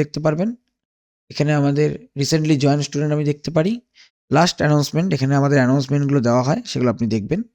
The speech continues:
এখানে আমাদের about সেকশনে কিছু জিনিস এখানে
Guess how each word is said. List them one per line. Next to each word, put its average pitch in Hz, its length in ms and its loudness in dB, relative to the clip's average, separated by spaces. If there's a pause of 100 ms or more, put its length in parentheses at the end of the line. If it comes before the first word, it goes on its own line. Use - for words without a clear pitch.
(1080)
এখানে 160 240 2
আমাদের 160 240 4 (200)
about 147 260 2
সেকশনে 151 360 -2
কিছু 135 200 -2
জিনিস 151 240 0
এখানে 139 160 -2